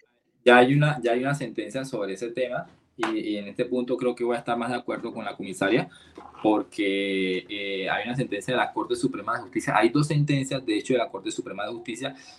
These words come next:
Una tiene que ver con una tutela, con la impugnación de la tutela. La impugnación de la tutela son tres días.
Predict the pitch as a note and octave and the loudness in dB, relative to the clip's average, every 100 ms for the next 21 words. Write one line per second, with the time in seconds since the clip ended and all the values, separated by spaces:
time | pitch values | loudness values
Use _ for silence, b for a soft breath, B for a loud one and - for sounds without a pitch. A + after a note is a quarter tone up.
0 | b _ B2+ D#3 D3+ C3+ C#3+ A2+ A2 - | b _ 10 10 8 2 2 2 0 0
1 | C3 C3 F3 C3 A#2 - - A2+ G#2+ G2 | -2 0 0 2 2 0 -2 -2 -2 -2
2 | A2 G#2 F#2+ - G#2 A#2 A#2+ - C3 - | -2 -2 -6 -6 0 2 2 4 4 4
3 | - b _ A#2+ A#2 A#2+ A2+ G2+ A2 B2+ | -2 b _ 0 2 2 0 -2 2 2
4 | C#3 B2 A#2+ B2 B2 A2+ A2 A#2+ A2+ - | 6 4 6 4 2 -4 0 0 2 6
5 | B2+ E2+ - | 6 6 -2